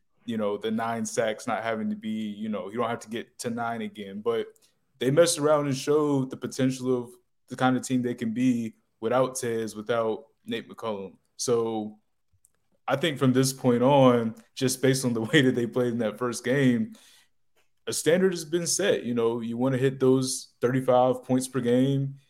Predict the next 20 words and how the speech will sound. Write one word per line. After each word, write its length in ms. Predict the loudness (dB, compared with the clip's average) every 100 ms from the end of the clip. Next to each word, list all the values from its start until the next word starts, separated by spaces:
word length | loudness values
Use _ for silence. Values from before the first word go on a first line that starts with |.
| _
You 140 | -8 -2
wanna 440 | 0 0 0 -2 -8 _ _ _
hound 560 | -8 2 4 4 4 0
and 180 | 0 2
limit 300 | 4 4 2
what 280 | -2 -2 0
other 380 | 0 2 2
offenses 540 | 2 2 0 -4 -6 -6
can 160 | -4
do. 380 | -2 0 0 -2 -8 _ -12
You 80 | -6
still 180 | 4
have 120 | 4 4
a 60 |
few 240 | -2 0 2
games 360 | 2 2 0
before 340 | -2 -6 -6 -2
conference 380 | -2 -2 -4
play 180 | -6 -6
starts, 440 | -2 0 0 0